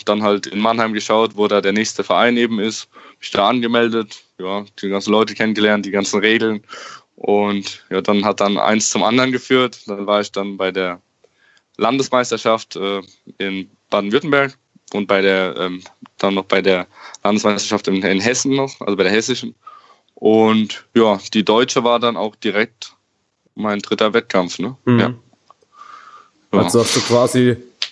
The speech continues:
Speaker 2: durch die deutsche Meisterschaft letztes Jahr, durch den Lukas auch mit, ähm, so durchs
Speaker 1: Mhm.
Speaker 2: Powerlifting mitbekommen und angefangen?
Speaker 1: Genau, ja, das war so
Speaker 2: Okay.
Speaker 1: wirklich der, der letzte Anstoß, der gefehlt hat.
Speaker 2: <laughs>
Speaker 1: Ähm,
Speaker 2: Ja, okay,
Speaker 1: genau.
Speaker 2: cool.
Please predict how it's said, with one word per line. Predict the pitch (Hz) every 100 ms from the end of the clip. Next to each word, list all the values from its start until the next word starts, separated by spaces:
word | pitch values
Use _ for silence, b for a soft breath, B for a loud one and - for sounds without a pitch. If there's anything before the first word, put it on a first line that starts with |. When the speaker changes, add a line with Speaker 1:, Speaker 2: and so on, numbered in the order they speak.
| _ _
Speaker 2:
durch | - 120
die | 123
deutsche | - 120 -
Meisterschaft | 117 117 120 123 - 117 -
letztes | 120 - 117
Jahr, | 120 110 107 - _ -
durch | 107
den | 110
Lukas | 123 120 117
auch | 101
mit, | 107 117 113 -
ähm, | 104 104 104 104 _ _ _
so | -
durchs | 107 113
Speaker 1:
Mhm. |
Speaker 2:
Powerlifting | 156 110 113 - 113
mitbekommen | 120 - 104 120 110 107
und | 104
angefangen? | 110 110 110 104 104 104 - _ _ _ _ - -
Speaker 1:
Genau, | 123 110 104
ja, | 101 104
das | -
war | 123 110
so | 120
Speaker 2:
Okay. | 113 113 - _ - _ _
Speaker 1:
wirklich | - 120 113 110
der, | 110 107 104 b b b -
der | 113
letzte | 120 - 110
Anstoß, | 113 113 117 104
der | 107
gefehlt | 98 120 123 -
hat. | 135 -
Speaker 2:
<laughs> | 117 117 - B B B B - -
Speaker 1:
Ähm, | 113 113 110
Speaker 2:
Ja, | 110
okay, | 104 107
Speaker 1:
genau. | 101 104
Speaker 2:
cool. | 107